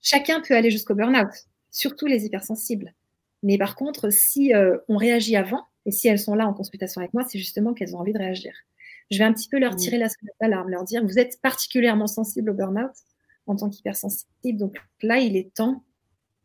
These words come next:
Speaker 1: tu vois, de se calmer et de s'écouter. Et ça veut dire, au moment où on sent que ça sature, il faut stopper. Stopper les activités, stopper, aller se reposer, aller marcher. Et si vous descendez pas la stimulation de tous les sens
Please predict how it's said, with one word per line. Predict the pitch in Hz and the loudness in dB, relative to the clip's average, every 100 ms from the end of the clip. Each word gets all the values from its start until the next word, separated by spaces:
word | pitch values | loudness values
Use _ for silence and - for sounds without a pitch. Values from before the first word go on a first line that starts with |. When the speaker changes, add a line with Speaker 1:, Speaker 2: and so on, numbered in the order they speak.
| _ | _
Speaker 1:
tu | - | -10
vois, | 185 208 | 0 0
de | 226 208 | 2 -2
se | 202 | -2
calmer | 262 262 240 220 - _ _ _ _ _ - | 2 4 4 4 0 _ _ _ _ _ 0
et | 226 | 2
de | 233 | 2
s'écouter. | - 285 269 233 180 - _ _ _ _ _ _ | 0 0 -2 -6 -8 -8 _ _ _ _ _ _
Et | 208 | 0
ça | 202 220 | 2 2
veut | 226 | 2
dire, | 233 302 | 2 4
au | |
moment | 220 247 302 | 6 6 6
où | 269 | 4
on | |
sent | 233 247 | 2 0
que | 240 | -2
ça | |
sature, | 214 214 214 294 | -2 -2 -2 -2
il | 285 | -2
faut | - | 0
stopper. | 214 - 294 - - _ _ | -2 2 2 2 -6 _ _
Stopper | - - 269 277 | -18 -2 0 2
les | 247 | 2
activités, | 214 202 196 185 - 240 | 0 -2 -12 -10 -2 -2
stopper, | 262 - 220 214 247 262 - - | -2 -6 -4 0 2 0 -2 0
aller | 220 | 0
se | 226 | 0
reposer, | 226 208 185 196 226 | -4 -4 -4 2 2
aller | 233 | 4
marcher. | 190 175 - - - _ _ _ - - _ | 2 -2 -2 -4 -10 _ _ _ -20 -20 _
Et | 202 | -4
si | - | 0
vous | 226 | 0
descendez | 220 254 285 302 269 262 | 4 4 4 4 4 4
pas | 269 262 - _ - | 2 0 -2 _ -4
la | |
stimulation | 202 - 285 269 254 247 254 | -4 0 2 4 2 2 -2
de | 220 | -2
tous | - | -6
les | 196 | -6
sens | - 294 415 - | -4 -4 -2 -4